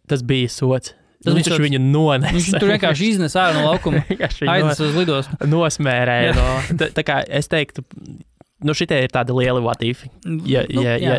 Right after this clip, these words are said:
Speaker 1: ja tas sods pret Ginobili tiek nosilpts, tur, tur uzreiz lietas.
Speaker 2: Tur bija, vispār nebija diskusijas, tur bija reāls sods.
Speaker 1: Tas bija sods. Tagad par Deniju Grīnu tas arī bija.
Speaker 2: Jā.
Speaker 1: Bet iedomājies, Denijs Grīns, tev jāmet, beidzās laiks, un tev ir jāmet trīs sodiņi, lai, lai izvilktu overtime. Ej,
Speaker 2: Kas
Speaker 1: tu
Speaker 2: ir
Speaker 1: nu
Speaker 2: labāk?
Speaker 1: iztēlojies
Speaker 2: Ne,
Speaker 1: to
Speaker 2: kas
Speaker 1: pressure.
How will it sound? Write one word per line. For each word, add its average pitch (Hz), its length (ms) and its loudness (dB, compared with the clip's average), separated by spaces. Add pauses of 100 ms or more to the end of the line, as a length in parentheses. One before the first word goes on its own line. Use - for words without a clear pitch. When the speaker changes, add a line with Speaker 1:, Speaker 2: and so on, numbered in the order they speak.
(120)
Speaker 1:
ja 127 80 0
tas - 180 -6
sods 139 320 -2
pret 120 160 -4
Ginobili 131 480 -2
tiek - 160 -8
nosilpts, 117 400 -6
tur, 117 240 -10
tur 117 160 -4
uzreiz 120 400 -2
lietas. 117 220 0
Speaker 2:
Tur 220 100 0
bija, 165 160 0
vispār 202 320 0
nebija 165 160 0
diskusijas, 165 400 -4
tur 165 160 -8
bija 151 220 0
reāls 147 240 -2
sods. 156 180 -2
Speaker 1:
Tas 131 80 0
bija 127 160 0
sods. 123 320 -2
Tagad 131 240 -2
par 123 160 -2
Deniju 123 240 0
Grīnu 120 320 -2
tas - 160 -12
arī 117 160 -4
bija. 117 320 -8
Speaker 2:
Jā. 147 160 -6 (160)
Speaker 1:
Bet 117 160 -2
iedomājies, 131 480 0
Denijs 120 320 -2
Grīns, 120 400 -4
tev 123 160 0
jāmet, 131 300 0 (240)
beidzās 135 420 -2
laiks, 139 340 -2
un 131 120 -4
tev 120 160 0
ir 120 80 0
jāmet 117 180 -2
trīs 117 240 -6
sodiņi, 120 320 -6
lai, 117 140 -6 (100)
lai 120 160 -2
izvilktu 120 380 -6
overtime. 135 340 -8 (300)
Ej, 127 260 -4
Speaker 2:
Kas 156 160 -2
Speaker 1:
tu - 60 0
Speaker 2:
ir 170 40 0
Speaker 1:
nu 170 60 2
Speaker 2:
labāk? 147 320 -2
Speaker 1:
iztēlojies 131 400 0
Speaker 2:
Ne, 120 60 -2
Speaker 1:
to - 60 2
Speaker 2:
kas - 120 0
Speaker 1:
pressure. 226 80 2